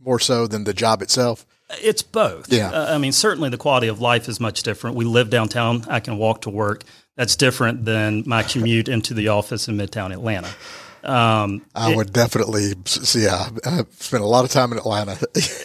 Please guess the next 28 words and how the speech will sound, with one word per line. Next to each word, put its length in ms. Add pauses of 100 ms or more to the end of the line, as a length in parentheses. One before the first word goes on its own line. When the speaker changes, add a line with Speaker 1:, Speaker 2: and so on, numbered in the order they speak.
Speaker 2:
in, 320
in, 220
in 140
Atlanta, 600
you 140
know, 180
it's 180
a 40
wonderful 520
firm 280
that 100
I 60
worked 360
with, 280
but 260
I 120
was 240
eleven 380
zero 200
zero 180
five 240
six. 420
That 240
was 200
my 180
employee 400
number. 340 (160)
I, 160